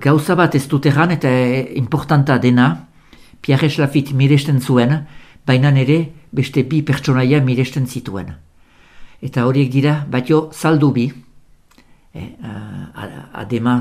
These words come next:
eh, Zaldubi, senpertarra, baina, eh, bidarrein hamabi urtez erretoregona. Eta Zaldubi horrek, eh, eh, idatzi ditu bereziki, fen, kantu batzuk badituinak, eta bereziki batio,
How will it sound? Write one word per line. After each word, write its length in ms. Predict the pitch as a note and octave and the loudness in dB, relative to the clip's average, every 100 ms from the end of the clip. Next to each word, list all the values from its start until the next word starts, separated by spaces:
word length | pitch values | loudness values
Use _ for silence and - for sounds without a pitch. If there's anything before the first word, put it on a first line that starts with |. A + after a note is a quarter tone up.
| - | -2
eh, 460 | F#2 D#2+ E2 E2 | -10 -12 -12 -14
Zaldubi, 500 | - F#2+ F#2+ G2 E2 - C#3+ | -8 -8 -6 -4 -4 -6 -12
senpertarra, 840 | - A#2+ A2+ B2+ - A2+ A#2 F#3 - - - - | -4 -2 0 -2 0 -2 0 -4 -8 -20 -20 -12
baina, 300 | - A#2 C#3 | -2 2 4
eh, 420 | D3 C#3 B2+ A#2 A2 | 4 4 4 2 0
bidarrein 460 | B2 C3+ C#3 D#3+ D3 | 2 2 2 -2 0
hamabi 420 | C#3 C#3+ C#3+ D3 | 0 2 4 2
urtez 360 | C#3 E3+ D3 - | 2 0 -2 -2
erretoregona. 800 | B2+ C#3 C#3 A#2+ A2+ G#2+ F#2 - - - - - | -4 0 2 2 0 -2 -4 -8 -18 -20 -20 -14
Eta 200 | C3 A#2+ | -6 -6
Zaldubi 540 | - C#3+ D3 D#3+ D#3+ | 0 2 4 4 4
horrek, 340 | D#3 C#3 F3 - | 4 4 0 -2
eh, 680 | D#3 - - - - - A#2+ A#2+ A#2+ A#2 A2+ G#2+ G#2 G2 F2+ - - - - - - - - | -10 -12 -20 -20 -12 -2 0 2 2 2 0 -2 -4 -6 -8 -10 -14 -16 -20 -20 -20 -20 -16
eh, 280 | G#2+ - - - - | -14 -16 -18 -16 -4
idatzi 440 | C#3+ C#3 C#3 E3 | 0 2 0 0
ditu 420 | C#3 C3+ F3+ F3+ | 2 2 4 4
bereziki, 680 | D#3 C#3+ C#3+ C#3 C#3 E3+ D#3+ | 6 4 4 2 -2 2 2
fen, 220 | - G#2+ G2 | 2 -2 -2
kantu 280 | A2 G#2+ | -4 -2
batzuk 280 | C3+ A#2 C#3+ | -2 -2 -2
badituinak, 640 | B2 G#2+ A2 A#2 A2+ D#3+ | -2 -4 -2 -2 -2 -4
eta 140 | C#3 A#2+ | -4 -2
bereziki 460 | C3 C3+ C#3 C#3 | 0 -2 -2 -4
batio, 440 | B2+ A2 - C3+ | -2 -2 0 -2